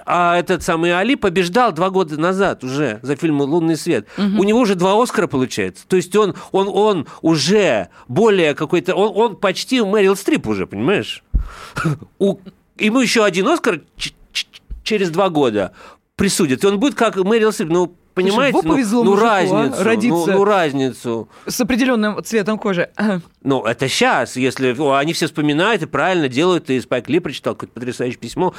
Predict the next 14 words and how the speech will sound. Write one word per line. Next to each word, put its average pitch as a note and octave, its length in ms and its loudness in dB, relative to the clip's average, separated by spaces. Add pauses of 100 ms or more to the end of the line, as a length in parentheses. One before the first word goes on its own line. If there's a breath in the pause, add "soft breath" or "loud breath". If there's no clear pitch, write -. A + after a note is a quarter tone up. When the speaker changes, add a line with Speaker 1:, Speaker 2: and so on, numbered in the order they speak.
(180 loud breath)
Speaker 1:
что - 160 -2
его D#3 240 2
родители, D3+ 540 -2
там, B2 180 -2
его B2 180 0
ба-, D3 260 -2
бабушка, D#3+ 520 -2
дедушка A3+ 420 -2
ещё D#3+ 160 0
были F3 220 0
рабами, E3+ 460 0
вот G2+ 180 -6
просто A2+ 240 -8
рабами. G#2 580 -4